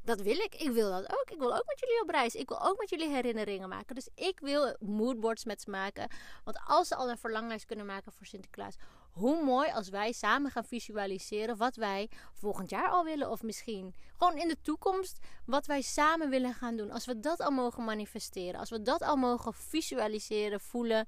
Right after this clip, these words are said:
Hoe fijn als wij dit mogen gaan doen samen.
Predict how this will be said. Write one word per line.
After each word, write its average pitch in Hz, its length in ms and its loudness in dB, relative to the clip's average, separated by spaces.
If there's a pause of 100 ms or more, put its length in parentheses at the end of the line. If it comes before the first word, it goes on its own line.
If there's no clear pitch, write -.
(520)
Hoe 262 280 4
fijn 269 600 2
als 202 280 -2
wij 196 200 -2
dit 185 440 -4 (840)
mogen 196 460 0
gaan 175 680 -4 (420)
doen 427 280 6
samen. 202 500 -10